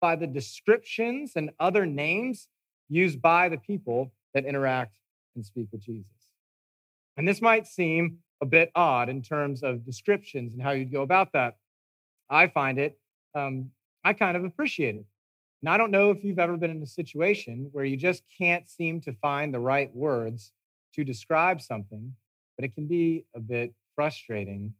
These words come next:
trying to explain something you understand to somebody who maybe doesn't, right? And so a s-, silly example of this, I have an amazing wife. Her name is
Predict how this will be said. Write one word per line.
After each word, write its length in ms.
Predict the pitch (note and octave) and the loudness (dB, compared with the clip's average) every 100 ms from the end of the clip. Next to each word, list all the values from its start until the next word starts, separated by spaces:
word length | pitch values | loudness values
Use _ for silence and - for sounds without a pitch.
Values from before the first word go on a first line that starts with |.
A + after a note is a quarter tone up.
| _ | _
trying 180 | - B2 | -6 -6
to 60 | A#2 | -4
explain 400 | G#2 - C3 B2+ | -8 -10 -8 -6
something 340 | A#2+ A#2 A2 | -8 -10 -8
you 240 | A#2 C#3+ C#3 | -4 -2 -2
understand 640 | A2 G2+ A2 G2 G2 G#2 G2+ _ _ _ - | -4 -10 -10 -10 -8 -12 -14 _ _ _ -14
to 60 | |
somebody 580 | A#2 A2+ G#2+ G#2 G#2 G#2 G2+ _ _ - | -8 -6 -2 -2 -4 -8 -12 _ _ -10
who 60 | A#2 | -6
maybe 360 | A2 G#2+ G#2 G#2 _ - | -6 -6 -8 -10 _ 2
doesn't, 320 | G3 C#3+ G2+ _ _ _ _ _ | 2 2 -8 _ _ _ _ _
right? 260 | B2 B2+ D#3 - _ _ _ _ | -2 0 -2 -10 _ _ _ _
And 220 | - D#3+ D3 | 0 0 6
so 340 | G3+ F#3+ G3 - | 6 6 0 -2
a 120 | E3 | 0
s-, 200 | D3 - - | -2 -10 -20
silly 640 | - - G#3+ A3 A3+ G#3 | -6 6 8 8 4 0
example 460 | F3+ D3+ F3+ F3 E3+ | -4 2 2 4 0
of 100 | C#3+ | 2
this, 380 | B2+ G2+ - _ _ _ _ _ C#3 | -2 -2 -10 _ _ _ _ _ -2
I 440 | D#3 E3+ F3 E3+ _ _ - | 2 4 2 0 _ _ -2
have 220 | D#3+ D3+ | 0 0
an 100 | C#3+ | -2
amazing 760 | C#3 C3+ C#3+ D3 D3+ E3 D#3+ C3 | -4 -4 0 0 0 -2 -4 -2
wife. 340 | B2 C#3 G3 _ _ _ _ | 0 0 -4 _ _ _ _
Her 60 | - | -8
name 160 | C#3+ C3 | -6 -6
is 140 | G#2+ | -10